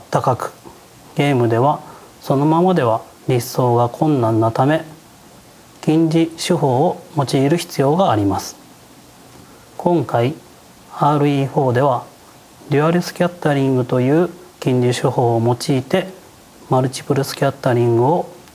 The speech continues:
実装いたしましたので、そのご説明をいたします。デュアルスキャッタリングは、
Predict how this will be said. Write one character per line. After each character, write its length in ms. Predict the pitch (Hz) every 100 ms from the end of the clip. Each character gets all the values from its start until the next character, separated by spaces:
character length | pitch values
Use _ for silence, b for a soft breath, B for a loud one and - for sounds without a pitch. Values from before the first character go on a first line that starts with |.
| -
実 280 | 131 123
装 180 | - 131
い 60 | 131
た 160 | 135
し 120 | 123 131
ま 140 | 131
し 60 | -
た 160 | 117
の 140 | 110 127
で、 200 | 185 - - - - - -
そ 120 | -
の 120 | 131 127
ご 140 | 120
説 280 | 135 127 135
明 220 | 135 135
を 80 | 185
い 60 |
た 140 | - 104
し 120 | -
ま 140 | 127
す。 140 | 147 - - - - - - - - - - - - - - - B B - - - - - - - - 139
デ 100 | 143
ュ 80 |
ア 40 | 175
ル 100 | 190
ス 120 | -
キ 80 | 185
ャ 40 |
ッ 100 | 185
タ 120 | -
リ 120 | 123 110
ン 100 | 107
グ 100 | 113
は、 200 | 147